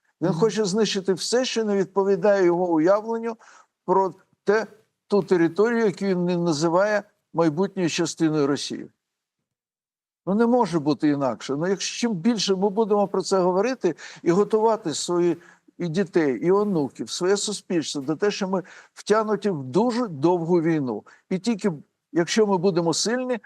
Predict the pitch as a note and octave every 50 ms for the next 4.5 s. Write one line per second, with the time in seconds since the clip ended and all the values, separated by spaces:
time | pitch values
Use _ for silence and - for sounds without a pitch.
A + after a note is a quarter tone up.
0 | _ _ D#3+ F3+ E3 F#3+ G3+ F3 F#3 F3 F3+ F3 E3 C#3+ - F3 D3 C3 E3 G3
1 | A3 B3 A#3 G#3+ F#3+ F3+ F#3 G3 F#3+ G3 F#3+ D#3 C#3 E3 F3 F3+ F3 E3 - -
2 | E3+ - - F3+ E3+ F3 F3+ E3 D3 C#3 A#2+ B2 A#2 A2 - _ _ _ - -
3 | G3 E3 D3+ C3+ D3 D3 D3 D#3 E3+ G3 A3 G#3+ - _ _ _ _ - C#3 D3+
4 | D3+ F#3+ E3+ C#3 - - D#3+ C#3+ D#3 D3+